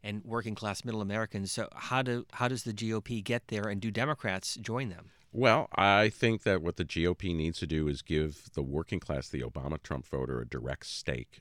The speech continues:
Speaker 2: in the tax bill. The three ideas I put forward were a cut in the payroll tax, the amount that you pay for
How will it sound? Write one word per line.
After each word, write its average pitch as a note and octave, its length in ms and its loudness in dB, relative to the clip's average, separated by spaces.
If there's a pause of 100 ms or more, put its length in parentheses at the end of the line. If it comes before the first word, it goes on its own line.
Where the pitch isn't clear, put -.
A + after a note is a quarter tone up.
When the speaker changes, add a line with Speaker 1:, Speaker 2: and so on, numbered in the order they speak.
(160)
Speaker 2:
in C#2+ 180 -6
the C2 60 -8
tax - 340 -12
bill. - 260 -12
The A#1+ 100 -12
three F2+ 280 0
ideas D2+ 420 0
I C2 120 -4
put - 200 -8
forward D2+ 380 -2
were B1 240 -4
a A#1+ 120 -6
cut - 300 -4
in D2 120 -8
the A#1+ 80 -8
payroll E2 420 -2
tax, F2+ 400 -2
the C2 140 -6
amount C2 240 -6
that - 100 -14
you C2 100 -6
pay C2+ 220 -2
for B1 300 -6